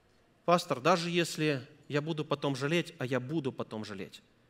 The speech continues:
я никогда назад не вернусь. Это мой принцип.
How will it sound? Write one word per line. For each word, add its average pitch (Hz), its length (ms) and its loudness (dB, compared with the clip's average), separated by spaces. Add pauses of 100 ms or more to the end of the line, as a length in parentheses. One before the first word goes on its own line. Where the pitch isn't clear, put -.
(240)
я 135 140 2
никогда 127 420 0
назад 117 340 -6
не 113 100 -8
вернусь. 107 460 -12 (440)
Это 151 220 4
мой 131 180 2
принцип. 117 500 -6